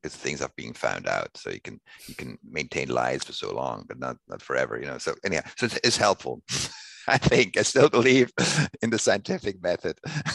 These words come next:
<laughs> having a clear research question, and, and then, and then obviously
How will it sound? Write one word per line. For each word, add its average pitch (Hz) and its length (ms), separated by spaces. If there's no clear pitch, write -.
<laughs> - 560
having 92 280
a 82 60
clear 98 220
research 92 440
question, 78 560
and, - 200
and 69 140
then, 62 160
and 90 80
then 104 100
obviously 104 520